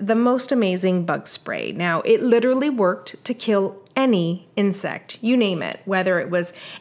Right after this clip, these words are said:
ants or wasps or flying insects, this spray did the job. And so, you know, excitedly, naturally, he packaged it up and he marketed it as the world's best bug spray. And when he went to market,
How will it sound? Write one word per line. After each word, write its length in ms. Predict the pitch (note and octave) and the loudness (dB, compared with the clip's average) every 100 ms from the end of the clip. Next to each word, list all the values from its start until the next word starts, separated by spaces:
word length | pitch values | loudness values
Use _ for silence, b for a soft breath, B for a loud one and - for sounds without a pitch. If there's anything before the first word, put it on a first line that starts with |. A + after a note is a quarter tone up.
| - | -2
ants 440 | B3+ B3+ C4 - | 0 0 -2 -8
or 200 | - F#3 | -4 -2
wasps 680 | F3+ A3+ A#3+ A#3+ A#3+ - - | 2 6 6 6 2 -6 -6
or 200 | - C#3 | -6 -6
flying 440 | - A#3+ B3+ C4 A#3+ | -2 2 2 4 2
insects, 640 | A#3+ A#3 B3 A#3+ A#3+ - B B - | 2 0 2 2 -2 -10 B B -2
this 220 | C#4 D4 | 2 2
spray 420 | - - A#3 A3+ | 0 2 2 4
did 240 | A3 F#3 E3+ | 2 -2 -2
the 80 | |
job. 460 | F3 E3+ - - - B B - | -2 0 -2 -6 -12 B B -2
And 240 | G#3+ G#3 G#3 | 2 2 4
so, 380 | A3 G3 F#3 | 4 4 4
you 120 | G#3 F#3 | 2 -2
know, 140 | E3 | 0
excitedly, 720 | F3+ F3 - F3 F3+ F#3+ B3+ | -2 -2 0 0 0 0 0
naturally, 560 | A#3+ D3+ E3+ - G#3+ D4+ | 2 0 0 0 0 0
he 180 | B3 E3+ | -2 -6
packaged 580 | - D3+ - A3 - | -2 -4 -2 -4 -2
it 100 | C#4+ | 0
up 280 | A#3+ A3+ - | 0 0 -2
and 240 | - F#3 F3 | -2 0 2
he 120 | G3 | 2
marketed 500 | F#3 F3 F3+ A3+ B3 | 4 2 2 0 0
it 180 | D4 D4 | -2 -4
as 380 | - F3 F3 F#3+ | 0 2 2 2
the 80 | A3+ | 0
world's 420 | F3 F#3 G3+ G#3 | 2 2 2 0
best 460 | - F3+ F3 - - | -2 -2 -2 -6 -8
bug 180 | D#3 E3+ | -8 -6
spray. 480 | - - - - - B B B - | -10 -10 -12 -14 -16 B B B -2
And 400 | A3 A3 A3 A3 | 2 4 4 4
when 160 | A3 G#3 | 2 2
he 120 | A#3+ | 2
went 300 | A#3 F4+ G4+ | 2 0 0
to 120 | - | -2
market, 640 | A#3 D#3 C3+ E3+ F3 - | 2 2 0 -4 -2 -4